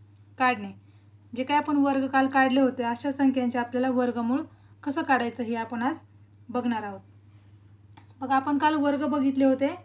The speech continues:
दहापर्यंतचे, बरोबर? तर आज आपण काय बघायचं आहे, त्या वर्गाच्या एकदा आपण घेऊयात ते वर्ग, जेणेकरून तुम्हाला वर्गमूळ काढण्यासाठी लक्षात येईल. बघा,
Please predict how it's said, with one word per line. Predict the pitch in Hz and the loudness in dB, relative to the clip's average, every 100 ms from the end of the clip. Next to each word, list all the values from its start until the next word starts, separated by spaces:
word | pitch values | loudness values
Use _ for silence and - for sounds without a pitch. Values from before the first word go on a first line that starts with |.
| - - _ - - | -20 -20 _ -20 -10
दहापर्यंतचे, | 254 247 269 277 247 226 214 220 | -4 0 2 2 0 -2 -10 -6
बरोबर? | 302 339 262 - - - - - - - | -2 0 -2 -6 -16 -20 -20 -20 -20 -6
तर | 247 | 0
आज | 269 285 | 2 2
आपण | 285 285 | 2 2
काय | 294 285 | 4 4
बघायचं | 285 285 277 | 2 0 -2
आहे, | 294 302 | -4 -2
त्या | 294 | 0
वर्गाच्या | 285 285 269 269 277 349 - - - _ - 262 | 0 2 2 2 0 -2 -6 -20 -20 _ -18 -8
एकदा | 233 | -2
आपण | 262 302 294 311 | -2 -2 -6 0
घेऊयात | 262 302 233 226 | 2 4 2 -2
ते | |
वर्ग, | 240 240 220 277 359 - - | -2 -2 -2 -4 -4 -14 -10
जेणेकरून | 240 254 247 247 240 | -2 -2 0 -2 -2
तुम्हाला | 240 240 269 | -2 0 0
वर्गमूळ | 262 240 240 247 | 0 0 0 0
काढण्यासाठी | 247 233 233 240 302 302 | 0 -2 -2 -4 -6 -4
लक्षात | 277 233 208 | -4 -6 -10
येईल. | 202 - - - - - - | -12 -12 -20 -20 -20 -20 -10
बघा, | 240 214 | -8 -8